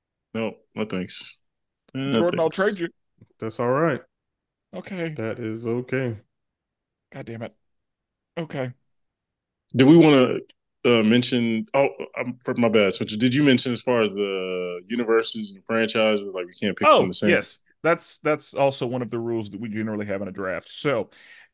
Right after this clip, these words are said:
Speaker 2: if a movie is selected, then that universe is off the table. So, for example,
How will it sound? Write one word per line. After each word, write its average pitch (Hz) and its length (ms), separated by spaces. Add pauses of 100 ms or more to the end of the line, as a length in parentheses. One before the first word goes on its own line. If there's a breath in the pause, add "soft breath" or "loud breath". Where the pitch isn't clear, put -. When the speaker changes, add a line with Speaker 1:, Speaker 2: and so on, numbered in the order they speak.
(140)
Speaker 2:
if 214 420 (260)
a 147 300
movie 202 400
is 151 260
selected, 143 840
then 117 560
that 123 320
universe 117 420
is 104 120
off 101 160
the 104 60
table. 90 380
So, 139 260
for 156 300
example, 104 600